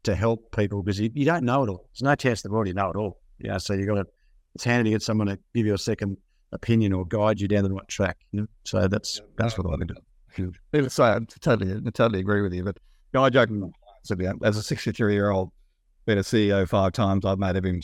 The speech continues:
Speaker 2: every mistake in the book, so you might as well learn from me.
Speaker 1: Mm, yeah, yeah, yeah.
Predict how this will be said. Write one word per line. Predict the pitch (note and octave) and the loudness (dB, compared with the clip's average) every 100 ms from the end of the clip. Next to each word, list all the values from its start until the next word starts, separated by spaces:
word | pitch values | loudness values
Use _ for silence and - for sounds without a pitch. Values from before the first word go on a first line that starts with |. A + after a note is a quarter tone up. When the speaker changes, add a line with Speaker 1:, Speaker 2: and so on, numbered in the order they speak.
| - | -4
Speaker 2:
every | G2+ G2 | -4 -2
mistake | F2 - F#2 F#2 | -4 0 0 2
in | D#2+ | -2
the | |
book, | F2+ F2+ | -2 -4
so | - | -2
you | F#2 | -2
might | G2 F#2 | 0 0
as | |
well | F2 E2 | -2 -2
learn | F2 F2+ | -2 -2
from | E2 | -4
me. | D#2+ - _ - _ _ _ _ - | -6 -8 _ -20 _ _ _ _ -6
Speaker 1:
Mm, | A2 G2+ - | -2 -2 -2
yeah, | G2 F2 - - - - | 0 0 -2 -14 -14 -4
yeah, | F#2 - _ _ _ - | -4 -4 _ _ _ -12
yeah. | E2+ | -10